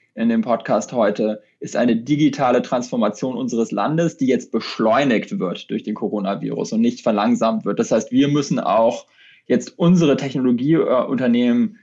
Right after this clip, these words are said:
sicher auf die andere Seite bringen. Wir müssen nicht alle mitnehmen, nicht alle Zitronen müssen auch mit, es wird auch Modelle geben, die werden scheitern und wir müssen auch nicht unendlich Geld jetzt hinterher werfen.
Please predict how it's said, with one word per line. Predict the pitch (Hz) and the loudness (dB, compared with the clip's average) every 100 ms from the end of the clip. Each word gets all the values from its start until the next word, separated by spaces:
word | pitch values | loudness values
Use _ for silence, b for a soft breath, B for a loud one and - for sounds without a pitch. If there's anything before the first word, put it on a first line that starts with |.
| B | B
sicher | 131 123 160 - 151 | -4 2 2 4 2
auf | 135 - | 2 0
die | 107 | -2
andere | 135 139 123 | 0 2 2
Seite | 104 104 165 175 | 2 0 0 -2
bringen. | 156 175 180 | -2 0 0
Wir | 135 | 2
müssen | 151 151 | 2 2
nicht | 160 185 - - | 2 0 -2 0
alle | 156 196 | 2 4
mitnehmen, | 202 196 175 160 | 2 0 -4 -2
nicht | 151 160 | -2 -2
alle | - 156 | -2 0
Zitronen | 160 - 147 156 170 | -2 -4 -4 0 0
müssen | 165 - | -2 -2
auch | - 147 | -2 0
mit, | 170 | -2
es | 160 123 | -2 0
wird | 139 160 - - | 0 0 -4 -10
auch | - 131 - | -2 -2 0
Modelle | 139 127 143 | 0 4 2
geben, | 131 139 135 | 4 2 2
die | 120 | 2
werden | 120 135 127 92 | 2 0 -6 -4
scheitern | 123 123 170 143 | 0 2 2 0
und | 127 123 | -2 -2
wir | |
müssen | 131 143 117 | -2 -2 -2
auch | 127 | -2
nicht | 139 110 | -2 -2
unendlich | 113 127 127 | -4 -4 -4
Geld | 127 120 | 0 0
jetzt | 123 117 98 | 2 0 -2
hinterher | 110 110 107 104 | -4 -2 -2 2
werfen. | 107 117 123 | 0 0 -6